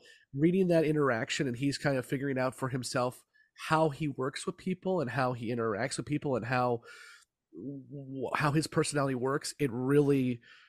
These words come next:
rang some bells for me as nothing had ever done before. So I reached out to him as well and said, "Just for that passage, I wanna thank you because I think you helped me unlock something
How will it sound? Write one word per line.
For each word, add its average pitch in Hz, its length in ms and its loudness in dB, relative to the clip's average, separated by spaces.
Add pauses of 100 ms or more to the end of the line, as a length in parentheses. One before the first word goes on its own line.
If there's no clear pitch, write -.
(140)
rang 160 300 4
some 160 220 0
bells 147 320 2
for - 140 -4
me 104 200 -4
as 113 160 -2
nothing 131 300 -2
had 123 120 -2
ever 120 140 0
done 117 160 -2
before. 117 420 2
So - 140 0
I 127 80 6
reached 123 300 0
out 117 160 0
to 123 80 -4
him 107 80 -2
as 107 160 -4
well 117 180 2
and 110 100 -2
said, 117 240 -4
"Just - 280 -4 (300)
for 175 120 2
that 160 200 2
passage, 143 440 0
I 120 80 0
wanna 117 220 0
thank 139 280 -2
you 127 60 2
because 110 240 -4
I 117 80 0
think 120 220 -4
you 120 80 0
helped 120 260 0
me 117 120 0
unlock 120 460 -2
something 110 580 -4